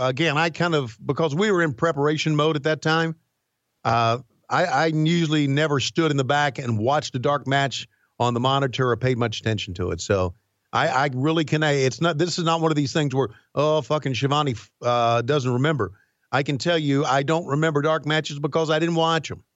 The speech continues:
And there's a one, two, and a two count for Mickey J. Uh,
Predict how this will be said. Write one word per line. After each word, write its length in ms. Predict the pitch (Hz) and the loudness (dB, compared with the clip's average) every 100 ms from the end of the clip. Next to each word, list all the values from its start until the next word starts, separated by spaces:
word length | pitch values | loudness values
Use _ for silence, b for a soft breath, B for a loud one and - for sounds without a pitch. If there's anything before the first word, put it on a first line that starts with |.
| _ _ _ _ - | _ _ _ _ -2
And 260 | 117 120 123 | 2 2 2
there's 160 | 117 | 2
a 40 | 120 | 2
one, 200 | 120 117 | 2 0
two, 440 | - 453 440 427 392 | 0 2 2 2 2
and 80 | |
a 100 | 269 | 0
two 300 | 247 - 123 | -2 -6 -6
count 360 | 135 117 135 - | -4 -4 -2 -2
for 100 | 127 | -2
Mickey 240 | 127 117 120 | -2 0 2
J. 400 | 117 104 92 87 _ _ _ _ _ _ - | 4 4 0 -4 _ _ _ _ _ _ -8
Uh, 340 | 101 95 95 | -2 2 2